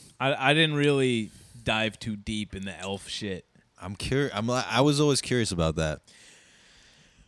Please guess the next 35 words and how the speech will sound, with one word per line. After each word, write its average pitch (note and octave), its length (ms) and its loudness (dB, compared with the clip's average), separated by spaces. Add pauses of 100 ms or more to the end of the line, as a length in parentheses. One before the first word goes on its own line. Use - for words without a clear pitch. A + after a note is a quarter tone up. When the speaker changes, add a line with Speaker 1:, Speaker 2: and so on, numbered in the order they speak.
Speaker 2:
I F2+ 80 -6
read G2+ 240 -2
some G#2 220 -2
Speaker 1:
You'll A#2+ 160 4
Speaker 2:
Vice. C3+ 320 4
Speaker 1:
have A#2+ 180 0
to, G#2+ 60 -6
you A2 80 -6
know, G#2+ 140 -8
have A2+ 160 -6
my A2+ 160 -4
wife G#2+ 380 -4
on F#2+ 140 -6
the F#2+ 240 -10
Speaker 2:
<laughs> F#2+ 80 -12 (200)
Speaker 1:
podcast A2+ 320 0
Speaker 2:
Yeah. G#2 300 0 (120)
Speaker 1:
because G2 520 -6
she'll, - 320 -8
she'll F#4+ 260 -4
have A2+ 140 -4
the G2 180 -10
answers. G2 520 -12
I A#2 120 -6
mean, B2 380 -6 (1400)
there, C3+ 340 2
there's C#3 300 4
a B2+ 40 -6
comic C3+ 500 -6
out B2 240 0
there. A#2+ 260 2
His G#2+ 240 -4
name G#2 400 -2
is, G2 240 -6
uh, F#2+ 300 -4